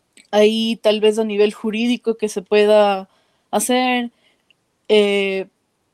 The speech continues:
pero con todas estas iniciativas también desde la sociedad civil vamos presionando a que cada vez, eh, las mismas mujeres vayamos proponiendo estas iniciativas, vayamos proponiendo,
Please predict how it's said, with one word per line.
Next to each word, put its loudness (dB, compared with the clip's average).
pero 2
con -6
todas -2
estas -6
iniciativas -4
también -6
desde 0
la -4
sociedad -2
civil -8
vamos -4
presionando -4
a -2
que -18
cada 4
vez, -4
eh, -4
las -6
mismas -4
mujeres 2
vayamos -2
proponiendo -2
estas -2
iniciativas, -2
vayamos -4
proponiendo, -4